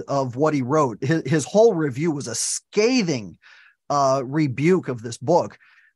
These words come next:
But he said this, he said, "This is really a book which denounces church authority at every turn."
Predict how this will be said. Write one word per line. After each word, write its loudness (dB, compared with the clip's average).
But 2
he 0
said 4
this, -2
he -2
said, 0
"This 0
is -2
really 4
a 4
book -2
which -2
denounces 0
church 0
authority -2
at -4
every 2
turn." -4